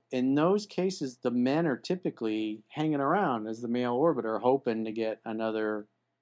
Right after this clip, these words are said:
shot at it. And so they're hanging out, or, um, like, I, I've done a lot of phone sessions with this where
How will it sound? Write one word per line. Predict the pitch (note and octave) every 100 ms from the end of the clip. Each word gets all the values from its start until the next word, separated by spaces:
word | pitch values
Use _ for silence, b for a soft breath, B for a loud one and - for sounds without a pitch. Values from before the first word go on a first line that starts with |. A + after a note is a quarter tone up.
| _
shot | - - D#3+ F#3 F#3
at | G#2+ G2
it. | G2+ G#2 -
And | A2
so | A2 A#2 A2+
they're | B2 C#3 C#3+ C#3 _ _ _ _ -
hanging | D#3 D3+ D3 C3+
out, | C3+ C3 C3 C3 B2+ C3 B2+ -
or, | A#2 A2 G#2+ G#2+ G#2 G#2+
um, | G#2 G2+ G2+ G2+ G2+ G2+ -
like, | G#2+ A#2
I, | A#2
I've | A#2 C#3
done | B2
a | G#2+
lot | A2+ A#2+
of | -
phone | C#3 D#3
sessions | D#3+ A#2 G#2 G#2+ G2+
with | G#2 G2
this | G#2 -
where | A2 G#2 G#2